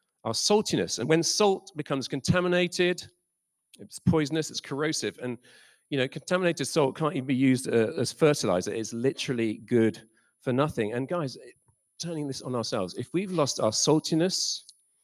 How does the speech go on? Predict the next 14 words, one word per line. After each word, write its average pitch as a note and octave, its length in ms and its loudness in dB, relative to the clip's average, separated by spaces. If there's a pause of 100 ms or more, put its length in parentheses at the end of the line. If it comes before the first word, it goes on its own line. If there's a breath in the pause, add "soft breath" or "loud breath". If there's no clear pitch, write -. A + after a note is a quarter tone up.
(180)
that - 100 -14
could A2+ 140 -8
be A2 100 -4
through G#2 220 -6
compromise, D#3+ 720 -4
through G#2 220 -8 (200)
apathy, D3 640 -2
through B2+ 220 -6
indifference. G#2+ 920 -2 (880 soft breath)
<sighs> - 420 -14
These F#3+ 160 -4
are - 20 -2
heavy E3+ 200 0
verses, D#3 380 0